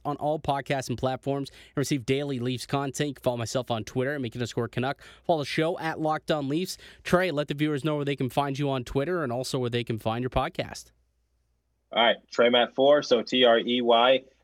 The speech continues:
Speaker 2: M A T T and the number four on Twitter, and Locked On Devils,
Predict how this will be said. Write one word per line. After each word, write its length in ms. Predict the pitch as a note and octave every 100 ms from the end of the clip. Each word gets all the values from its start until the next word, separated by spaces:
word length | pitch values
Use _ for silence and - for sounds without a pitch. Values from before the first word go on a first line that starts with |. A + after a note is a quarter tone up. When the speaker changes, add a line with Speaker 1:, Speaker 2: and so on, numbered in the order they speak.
| -
Speaker 2:
M 140 | A#2+
A 140 | A#2+ A#2
T 180 | A#2+ B2+
T 220 | C3 C3
and 100 | A2+
the 40 |
number 200 | A2 A2+
four 320 | G#2+ B2+ C3
on 220 | G#2+ A2 G#2
Twitter, 320 | B2+ C3 D3
and 400 | A#2+ A#2 A2 A2
Locked 240 | A#2 B2
On 180 | B2+ A#2+
Devils, 500 | A#2 A#2+ C#3 C3+ -